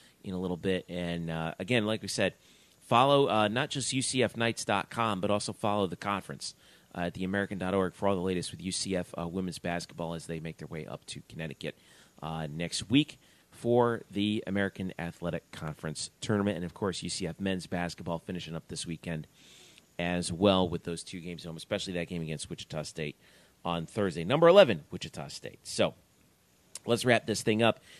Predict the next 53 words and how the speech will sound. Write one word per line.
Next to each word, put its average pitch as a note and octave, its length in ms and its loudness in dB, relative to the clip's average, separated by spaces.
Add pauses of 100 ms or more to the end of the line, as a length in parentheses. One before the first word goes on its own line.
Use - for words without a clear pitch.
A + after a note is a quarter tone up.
(120)
Don't B2+ 140 2
forget B2 240 0
you A2 80 -2
can G#2 140 -2
follow A#2 300 8
us G#2 140 2
at - 80 -10
black G#2+ 260 -2
and - 80 -16
gold F#2+ 220 0
banneret G#2 400 2
dot F#2 240 -4
com C3+ 240 -2
for A2 160 -2
all A2 160 6
the F#2+ 80 2
latest A2 480 0
news B2 260 0
and G#2+ 80 -2
analysis D3+ 680 2 (440)
of E2+ 160 -6
your G2+ 220 4
U G2+ 140 2
C G#2+ 220 0
F F#2+ 100 2
sports - 380 0
from G2 200 -2
across A2 480 2
the - 100 -4
sports - 400 -2
spectrum. D3 480 2 (560)
Uh, F2+ 300 2
you G2 140 -2
can G2 180 -6
follow A2+ 320 2
us G2 160 -2
at - 100 -8
facebook G#2+ 360 -2
dot G#2 180 0
com C#3 240 0
slash B2 280 -2
black A#2 220 -2
and A2+ 80 -8
gold G#2+ 160 -2
banneret G2 340 -2
and F2 120 -6
U F#2+ 100 -4
C - 160 -4
F E2+ 100 -4
underscore G2 440 -4
banneret E2 420 -6
on D2 220 -10
Twitter. C3+ 340 0